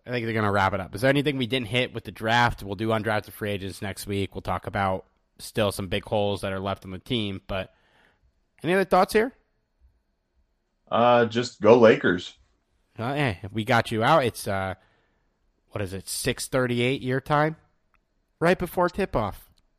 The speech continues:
Speaker 2: Yep, that's, uh, I'm like, "All right, let's, let's end the pod so we can watch Lakers win."
Speaker 1: Embiid won M V P. Be a great night for us.
Speaker 2: <laughs> He did win.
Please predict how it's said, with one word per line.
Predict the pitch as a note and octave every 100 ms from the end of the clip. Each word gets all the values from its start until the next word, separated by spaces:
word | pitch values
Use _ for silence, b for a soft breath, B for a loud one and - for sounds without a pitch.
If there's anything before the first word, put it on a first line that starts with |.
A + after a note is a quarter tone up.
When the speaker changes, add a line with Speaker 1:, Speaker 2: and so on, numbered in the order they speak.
| _ _ _ _ _ _ _ _ _ _ _ _ _ _ _ _ _
Speaker 2:
Yep, | - A2 B2+ -
that's, | A2+ A2 -
uh, | A2 A2 G2+ F#2+ G2 -
I'm | G#2 G#2+
like, | G#2 F#2 - _ _
"All | - A2+
right, | G#2+ -
let's, | G#2 -
let's | A2 G#2
end | A2+ A2
the |
pod | G2 A#2 G#2+
so | G#2 G2
we | F#2
can | G2
watch | G2 G2+ -
Lakers | G#2 G2 G2+ F#2
win." | G#2+ G2+ E2 -
Speaker 1:
Embiid | A2 A2 A#2 G#2+
won | A2+ A#2+
M | A#2
V | G#2+
P. | G2+ C#3+ D3 C#3+ _ -
Be | C3
a |
great | B2 C#3
night | C3+ C3+
for | - F#2+
us. | F#2 - _ _ _ _ _ _ _ _
Speaker 2:
<laughs> | A2 _ _ _ _ _ - A2 B G#2 B
He | D#2+
did | D#2+ F#2+
win. | A2+ G#2